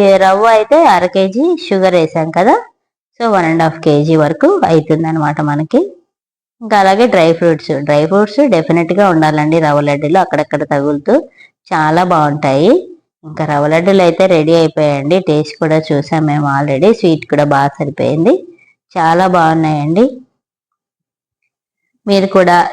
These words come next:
ఇలా ట్రై చేసేటట్టుగా అయితే నాతో కామెంట్ సెక్షన్లో షేర్ చేయండి. మా అమ్మ అయితే ఇలా నేర్పించిందండి నాకు, so నేను కూడా అదే ఫాలో అవుతున్నాను.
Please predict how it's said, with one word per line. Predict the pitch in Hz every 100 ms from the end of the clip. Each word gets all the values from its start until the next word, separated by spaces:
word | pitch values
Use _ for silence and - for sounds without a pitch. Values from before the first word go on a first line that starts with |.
| 165
ఇలా | 175 175
ట్రై | 170 160 160
చేసేటట్టుగా | 170 165 165 156 165 160
అయితే | 156 247
నాతో | 196 147 170 160
కామెంట్ | 156 156 175
సెక్షన్లో | 160 - 156 175 185
షేర్ | 160 156 151
చేయండి. | 156 151 147 147 156 170
మా | 160 156
అమ్మ | 160 180
అయితే | 170 175 269
ఇలా | 175 165
నేర్పించిందండి | 156 156 165 - 170 156 147 147 143
నాకు, | 143 247 370 - - _ _ _ 185
so | 180 175
నేను | 156 165 160
కూడా | 170 190
అదే | 151 160 156
ఫాలో | 160 143 143
అవుతున్నాను. | 143 - 139 135 139